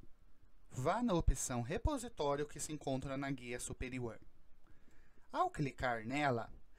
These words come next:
observe que temos um pequeno painel a ser preenchido com as informações necessárias. Para pesquisar uma aula em específico, nós podemos, por exemplo, digitar o assunto daquela aula. Então, por exemplo,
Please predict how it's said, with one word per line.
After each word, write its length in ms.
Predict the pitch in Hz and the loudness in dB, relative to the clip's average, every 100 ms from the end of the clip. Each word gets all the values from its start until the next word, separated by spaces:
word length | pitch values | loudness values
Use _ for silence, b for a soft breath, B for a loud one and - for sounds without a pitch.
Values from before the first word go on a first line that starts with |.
| B | B
observe 800 | B 226 240 - 135 127 123 139 - | B 0 2 2 4 4 2 0 -6
que 140 | - 196 | -4 -2
temos 400 | 165 143 147 143 | 0 0 0 -2
um 100 | 151 | -4
pequeno 340 | - 220 254 | -4 -2 -2
painel 520 | 269 247 185 143 143 | -2 -2 2 4 4
a 40 | 147 | 2
ser 220 | 156 143 | 0 0
preenchido 640 | 147 165 175 - 139 139 | 0 -2 -4 -4 -4 -6
com 80 | 151 | -4
as 140 | 143 | -4
informações 720 | 147 143 147 143 139 135 123 127 | -2 -2 -2 0 -2 -2 -4 -6
necessárias. 880 | 127 151 - 113 104 - - - - - B B B B | -4 -4 -2 0 0 -2 -6 -8 -8 -12 B B B B
Para 200 | 359 381 | 6 6
pesquisar 520 | 330 - 143 139 135 | 2 2 2 6 6
uma 160 | 127 | 6
aula 360 | 120 147 165 131 | 6 8 6 6
em 40 | |
específico, 880 | 123 - - - 190 202 - - 104 - B B | 0 -2 -4 -4 -4 -4 -4 -6 -6 -8 B B
nós 240 | 147 180 - | -2 -2 0
podemos, 440 | 147 135 120 117 | 0 0 -2 -4
por 160 | - 135 | -4 0
exemplo, 640 | 151 175 202 170 127 120 | 0 -2 -4 0 0 0
digitar 600 | 127 143 175 175 175 180 - | -4 -2 -2 2 0 0 -4
o 160 | 226 | 0
assunto 540 | 311 302 - 175 175 175 | 0 0 -4 -4 -4 -2
daquela 360 | 180 196 202 | -2 -2 0
aula. 360 | 202 131 113 104 - - b b b b | 2 2 0 -2 0 0 b b b b
Então, 480 | 214 214 226 240 240 - | -4 4 4 4 -2 0
por 140 | 233 226 | 4 4
exemplo, 680 | 214 135 104 101 113 123 | 4 2 -4 -6 -8 -8